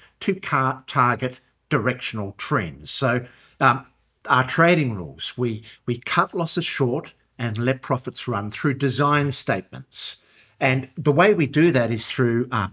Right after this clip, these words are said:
you know, our in-, small initial bet, our initial stop and our trailing stop, which are effectively design constraints that therefore say price needs to move, um, within these design constraints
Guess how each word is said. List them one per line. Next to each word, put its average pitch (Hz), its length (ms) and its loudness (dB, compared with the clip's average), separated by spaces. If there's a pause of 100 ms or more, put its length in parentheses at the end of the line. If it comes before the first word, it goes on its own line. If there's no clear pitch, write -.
you 107 80 0
know, 110 80 0
our 87 240 -2
in-, 87 180 -6
small 175 400 2
initial 175 300 0
bet, 104 320 -4 (460)
our 80 240 0
initial 156 300 2
stop - 380 0
and 101 80 -2
our 90 100 0
trailing 117 440 0
stop, - 280 -4
which 156 180 -2
are 175 100 4
effectively 139 800 0 (240)
design 160 600 6
constraints 143 1000 0 (340)
that 139 160 4
therefore 147 320 4
say 127 480 6 (240)
price 185 420 4
needs 151 320 4
to 160 100 2
move, 135 460 6 (220)
um, 110 240 0
within 185 400 6
these 165 260 6
design 139 460 4
constraints 127 800 0